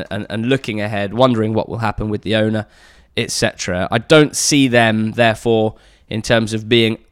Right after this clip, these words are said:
up for it, that very hard to measure concept, um, I don't see them necessarily heading to Stadium M K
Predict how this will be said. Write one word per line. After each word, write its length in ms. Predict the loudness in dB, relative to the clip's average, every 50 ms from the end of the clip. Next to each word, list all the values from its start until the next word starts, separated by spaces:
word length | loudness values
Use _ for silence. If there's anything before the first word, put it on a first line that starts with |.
| _ _
up 240 | -2 -2 0 -4 -8
for 200 | -6 -2 0 0
it, 140 | 0 0 0 -4 -6 -4
that 220 | -4 -4 -2 0
very 180 | 0 2 2 2
hard 300 | 4 6 6 6 4 2
to 80 | -2 2
measure 360 | 4 4 4 4 2 -2 0
concept, 640 | 2 2 4 4 2 0 -2 -2 -4 -4 -4 -8 _ -20 -20 _ _ _ _
um, 360 | -2 0 0 0 0 -2 -4
I 80 | -6 -2
don't 280 | 2 4 4 4 2 0
see 220 | 0 2 2 4
them 260 | 6 6 4 4 4 4
necessarily 560 | 2 2 0 -2 -4 0 2 2 2 2 2
heading 200 | 2 2 0 0 -2
to 100 | -4 -4
Stadium 380 | -2 0 0 2 2 0 0 0
M 140 | 0 -2 -2
K 400 | 2 2 4 4 4 2 0